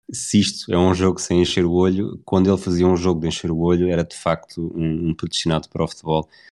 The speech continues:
e um dos melhores jogadores que passaram pelo Campeonato Português sem fazer grande favor a ninguém. Nesta altura, Marco Ferreira e Tiago, eh, saem para aquecimento, o que para mim é impressionante o que é que este Futebol Clube do Porto fazia, e se,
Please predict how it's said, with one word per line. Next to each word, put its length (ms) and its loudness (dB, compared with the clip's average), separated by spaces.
e 100 2
um 140 4
dos 180 -2
melhores 300 2
jogadores 300 -4
que 80 -18
passaram 420 -4
pelo 260 -2
Campeonato 400 -2
Português 400 -2
sem 140 0
fazer 280 0
grande 580 4
favor 460 2
a 40 4
ninguém. 440 2
Nesta 240 2
altura, 480 0
Marco 340 -2
Ferreira 320 -4
e 40 -6
Tiago, 500 -2
eh, 500 -8
saem 320 0
para 140 0
aquecimento, 540 2
o 40 -2
que 40 -6
para 120 0
mim 100 4
é 60 4
impressionante 760 -2
o 20 -20
que 100 -2
é 40 -2
que 120 -6
este 360 -4
Futebol 200 2
Clube 160 0
do 80 -2
Porto 540 0
fazia, 640 2
e 140 -2
se, 460 -2